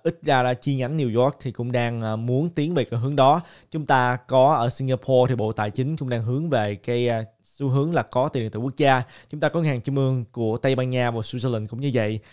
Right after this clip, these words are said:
Thêm vào đó chúng ta có những quốc gia khác như là Austria, Thái Lan, Brazil, India, South Korea và Russia. Thì tất cả những quốc gia này đều ít nhiều gì đã từng nói đến C B D C, tiền điện tử quốc gia, và họ có ý định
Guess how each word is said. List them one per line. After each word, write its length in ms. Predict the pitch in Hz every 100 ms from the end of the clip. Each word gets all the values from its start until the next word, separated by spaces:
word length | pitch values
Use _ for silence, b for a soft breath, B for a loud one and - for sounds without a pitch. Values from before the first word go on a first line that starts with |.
| b -
Thêm 160 | 170
vào 100 | 156
đó 140 | 135 156
chúng 120 | 151
ta 80 | 135
có 100 | 143
những 200 | 120 143
quốc 120 | 139
gia 140 | 127
khác 240 | - 156 170
như 80 | 135
là 100 | 113
Austria, 460 | 113 131 - 123 107 107
Thái 160 | - 139
Lan, 280 | 131 127 117
Brazil, 400 | 113 101 123 120 113
India, 360 | 143 139 131 113 107
South 240 | - 131 127
Korea 420 | 120 123 117 107
và 300 | 104 113 104 b b _
Russia. 320 | 139 156 135 110 104 B B
Thì 280 | - 135 117 _ -
tất 160 | 196
cả 120 | 151 135
những 120 | 156
quốc 100 | 147
gia 160 | 139
này 300 | 123 117 107 131
đều 300 | 131 127 120
ít 240 | 175 165
nhiều 160 | 143 123
gì 320 | 123 117 104 _
đã 180 | 117 117
từng 340 | - 143 123
nói 180 | 120 139
đến 100 | 156
C 120 | 151 143 131
B 20 |
D 280 | 127 120 -
C, 40 | 131 123 - -
tiền 140 | 123
điện 140 | 113 117
tử 160 | 110
quốc 180 | 110 151
gia, 300 | 143 127 117
và 240 | 107 117 107
họ 380 | 107 104 110 - B
có 160 | - 165
ý 80 | 175
định 260 | 120 110